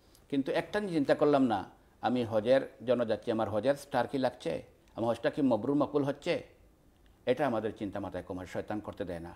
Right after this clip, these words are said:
আমরা হোটেল নিয়ে চিন্তা করি, খাবার নিয়ে চিন্তা করি, জার্নি নিয়ে চিন্তা করি, কোচ নিয়ে চিন্তা করি, ফ্লাইট নিয়ে চিন্তা করি, ইয়েস, এগুলো করবো, কিন্তু মেইন টার্গেট হতে হবে গেলাম কোন, কোন জন্য, এটা আমার মাথায় আসতে হবে। আল্লাহু আকবার।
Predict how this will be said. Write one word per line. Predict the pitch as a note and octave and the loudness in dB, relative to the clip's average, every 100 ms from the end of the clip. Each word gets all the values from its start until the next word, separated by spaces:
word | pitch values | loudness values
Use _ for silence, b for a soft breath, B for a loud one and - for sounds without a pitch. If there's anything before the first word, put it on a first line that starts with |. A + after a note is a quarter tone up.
| - | -14
আমরা | - G#2+ | -6 -4
হোটেল | A2 A#2+ C#3+ | -2 0 2
নিয়ে | C3+ | 2
চিন্তা | A2+ A2 G2 | 0 -4 -6
করি, | F2+ F#2 F#2 - b b | -8 -10 -12 -16 b b
খাবার | B2 A#2 C3 | 0 4 4
নিয়ে | D3+ | 2
চিন্তা | C#3 A#2 G2+ | 0 -2 -4
করি, | F#2+ G2 F#2 | -4 -6 -4
জার্নি | G2 A#2 C#3 | 0 2 2
নিয়ে | C#3+ | 0
চিন্তা | D3 G#2 | -4 -4
করি, | G2+ G#2+ | -2 -4
কোচ | G2+ C3+ C3+ | -2 -4 -4
নিয়ে | D3 | -4
চিন্তা | B2+ G#2+ | -4 -4
করি, | G#2 G#2+ G#2 | -2 -2 0
ফ্লাইট | A2+ A#2 B2 | 2 2 2
নিয়ে | C3+ | -2
চিন্তা | A#2 G#2 | -2 -4
করি, | F#2+ G2 | -4 -2
ইয়েস, | C#3+ | -2
এগুলো | D#3+ F3+ | 0 0
করবো, | F3 E3 F3 A2+ - - - _ b b b b | 4 4 6 6 4 -8 -20 _ b b b b
কিন্তু | A2+ | -2
মেইন | A2 A2+ C#3 A#2 | 0 2 2 0
টার্গেট | G#2+ G2 | -2 -4
হতে | A#2 A2+ | -2 -2
হবে | G2+ | -2
গেলাম | F#2 G2 A2 C3+ | -2 -2 0 0
কোন, | - A#2+ G#2+ - | 0 -4 -6 -6
কোন | G2 | -8
জন্য, | F2+ F2+ | -6 -8
এটা | F#2 F2+ A2+ | -8 -6 -4
আমার | G2 | -6
মাথায় | F2 F2 | -6 -10
আসতে | - F#2 | -10 -14
হবে। | - | -12
আল্লাহু | - G#2+ F2+ | -10 -8 -10
আকবার। | - - - | -12 -18 -20